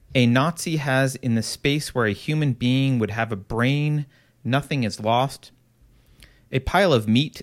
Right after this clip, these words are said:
that moved and spoke and acted like a person was made to stop moving and thus could no longer fool people into thinking it was one of them." I, I can see why Jack Dorsey thinks this is completely normal and, and, and completely within Twitter's standards.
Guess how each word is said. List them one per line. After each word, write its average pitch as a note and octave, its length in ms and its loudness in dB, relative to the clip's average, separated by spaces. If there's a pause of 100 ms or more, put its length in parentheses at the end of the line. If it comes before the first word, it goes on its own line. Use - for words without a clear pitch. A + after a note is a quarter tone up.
that A2+ 180 -2
moved C3 400 0
and G#2 160 -2
spoke D3+ 400 -4
and G2 140 -4
acted B2+ 340 -6
like G#2+ 180 -2
a A2 40 -14
person C3 400 -4
was G2+ 160 -4
made A#2+ 240 0
to - 80 -14
stop A2 320 -4
moving A#2+ 340 -2 (240)
and A2 160 -4
thus C3 220 0
could F#2+ 160 -4
no A2+ 100 0
longer A#2+ 260 0
fool F3+ 220 -4
people A2+ 300 -4
into G#2+ 160 -2
thinking B2 320 -4
it A2 160 -4
was G#2 160 -10
one A2+ 160 -2
of G#2 100 -6
them." F#2+ 180 -8 (540)
I, F3 280 4 (100)
I C#3+ 120 4
can D3+ 200 -2
see F#3+ 240 -2
why D#3 260 2
Jack C#3 340 0
Dorsey C#3 320 -2
thinks B2 260 -6
this - 180 -12
is G#2 100 -14
completely - 580 -6
normal A2 400 -2
and, G2+ 340 -6
and, G2 320 -6 (760)
and G2+ 260 -6
completely C3+ 400 -4
within A2 340 -2
Twitter's A2 440 -6 (500)
standards. A2 600 -6